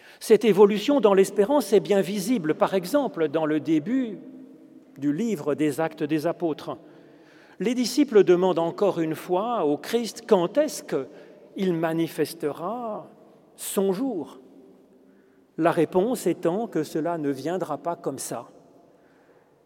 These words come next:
de l'extérieur, mais ça viendra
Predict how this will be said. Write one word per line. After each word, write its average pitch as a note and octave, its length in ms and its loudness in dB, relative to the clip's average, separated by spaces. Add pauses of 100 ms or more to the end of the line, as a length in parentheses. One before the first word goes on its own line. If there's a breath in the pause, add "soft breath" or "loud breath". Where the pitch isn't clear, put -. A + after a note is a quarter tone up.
(220 soft breath)
de C#3 100 0
l'extérieur, C#3 920 -6 (1300 soft breath)
mais D#3 140 -2
ça D#3+ 180 -4
viendra D3+ 600 -6